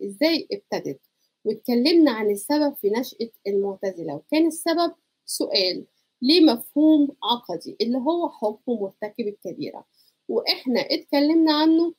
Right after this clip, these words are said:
لأنه كان الشرارة الأولى في خروج أو تأسيس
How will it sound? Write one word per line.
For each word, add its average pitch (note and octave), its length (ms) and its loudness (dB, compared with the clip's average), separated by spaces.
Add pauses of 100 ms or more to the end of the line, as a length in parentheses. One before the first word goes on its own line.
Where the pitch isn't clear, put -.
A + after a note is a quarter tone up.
(220)
لأنه A#3 680 0
كان B3+ 280 4
الشرارة G3+ 720 -2
الأولى E4 600 -2
في A3 60 -12 (120)
خروج G#3 280 -4 (180)
أو D4+ 120 2
تأسيس E4 600 -4